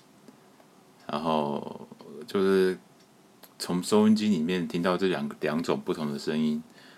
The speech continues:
那人们的大脑是怎么运作的？那结果呢，非常有意思。呃，就是当你的《灰姑娘》版本《灰姑娘》版本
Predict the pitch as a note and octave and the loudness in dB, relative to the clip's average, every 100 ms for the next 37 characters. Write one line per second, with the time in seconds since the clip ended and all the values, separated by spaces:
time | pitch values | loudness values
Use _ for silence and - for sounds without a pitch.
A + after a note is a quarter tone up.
0 | - - E2 D2+ D#2 D#2 D2+ F#2 D#2 - | -12 -2 0 0 -2 -2 -2 -2 -4 -4
1 | E2+ D#2+ C#2 D#2+ D#2 D2+ C#2 - - - | -6 -4 -2 -2 -2 -2 -2 -6 -14 -20
2 | - - _ - - - - - - A2+ | -20 -20 _ -20 -20 -20 -20 -16 -2 0
3 | C#3+ A2+ F#2 F#2+ G2 - - E2+ - D2+ | 4 4 4 0 -4 -8 -4 -2 -2 -2
4 | A2 - - - _ - - - - _ | -4 -6 -12 -18 _ -20 -20 -20 -20 _
5 | - - - - - - D#2 C#2+ C#2 - | -20 -20 -20 -20 -16 -6 -4 -4 -6 -10
6 | - - - - A#1+ A#1+ A#1 A#1 - - | -16 -20 -20 -20 -18 -16 -14 -14 -10 -4
7 | C3+ A#2+ C#3+ G#2+ D#2 D2 D2 C#2+ - - | -2 2 4 2 2 0 0 -2 -4 -8
8 | - - - _ _ _ - - - - | -14 -20 -20 _ _ _ -20 -20 -20 -20
9 | - - - - C#3 B2+ C#3 G#2+ G2 F2 | -20 -20 -12 0 0 2 4 4 4 2
10 | G2+ D#2 D2 C#2 - - - - _ _ | 2 0 -2 -8 -12 -18 -18 -18 _ _
11 | - - - - A#2+ B2 B2 F2+ F2 F#2 | -20 -20 -20 -2 0 4 4 4 2 0
12 | C#2+ | -2